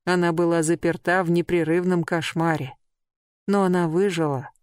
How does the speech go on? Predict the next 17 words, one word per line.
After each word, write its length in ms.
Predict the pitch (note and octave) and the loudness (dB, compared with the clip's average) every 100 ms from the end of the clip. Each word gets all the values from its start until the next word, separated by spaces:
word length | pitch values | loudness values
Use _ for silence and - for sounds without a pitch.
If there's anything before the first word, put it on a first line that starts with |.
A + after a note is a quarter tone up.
| _ _ | _ _
она 280 | F3 E3+ D#3 | -2 0 0
вырастила 580 | D3+ E3+ F3 - E3+ D#3+ | 0 -2 -2 -2 -2 -2
тебя. 440 | - D3+ C#3+ - _ _ _ _ _ _ _ | -2 -4 -4 -8 _ _ _ _ _ _ _
Твои 380 | F#3 G#3 G#3 A#3 | -2 0 0 0
родители 600 | G#3 F3 F#3+ - F#3 F3 | 0 0 -2 -2 0 0
сделали 580 | C#3+ D#3 F#3+ F#3+ F3 E3 | 0 -2 0 0 0 0
для 220 | D#3+ E3 | 0 0
тебя, 400 | - D3+ D#3+ E3+ | -2 -2 -2 -4
что 220 | - F3 | -2 0
могли 440 | F3+ E3+ D3+ E3+ F#3+ | 0 0 0 0 -2
сделать. 680 | E3 E3 C#3 B2 - - _ _ _ _ _ _ _ _ _ | -2 -2 -2 -6 -12 -20 _ _ _ _ _ _ _ _ _
Слёзы 440 | - G3+ A#3 G3+ F#3 | -6 0 0 0 -2
снова 460 | - E3+ F#3+ F#3 | 0 0 0 0
подступают 720 | E3 F3 - - D3+ E3 F3+ - | 0 -2 -2 -4 -2 -2 -2 -2
к 100 | F3+ | -2
моим 360 | E3 D3+ D3+ | 0 0 0
глазам. 580 | D#3+ E3 D#3 D3+ C3+ | 0 -2 -2 -4 -6